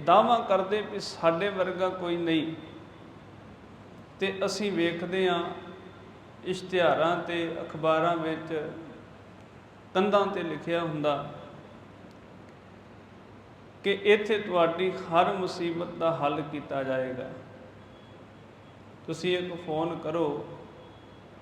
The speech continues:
ਤੁਸੀਂ ਜੋ ਚਾਹੁੰਦੇ ਹੋ ਉਹ ਤੁਹਾਨੂੰ ਮਿਲ ਜਾਏਗਾ। ਇਹ ਸਾਡੀ, ਕੇਵਲ ਸਾਡੇ ਲੋਕਾਂ ਦੀ ਮਾਨਸਿਕਤਾ ਜਿਹੜੀ ਹੈ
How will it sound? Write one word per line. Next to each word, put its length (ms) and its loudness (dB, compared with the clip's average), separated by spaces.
ਤੁਸੀਂ 320 -2
ਜੋ 340 6
ਚਾਹੁੰਦੇ 520 2
ਹੋ 260 0
ਉਹ 240 4
ਤੁਹਾਨੂੰ 320 2
ਮਿਲ 240 -4
ਜਾਏਗਾ। 400 0
ਇਹ 140 10
ਸਾਡੀ, 540 2
ਕੇਵਲ 460 4
ਸਾਡੇ 500 -2
ਲੋਕਾਂ 460 0
ਦੀ 180 -2
ਮਾਨਸਿਕਤਾ 920 -2
ਜਿਹੜੀ 420 0
ਹੈ 440 -2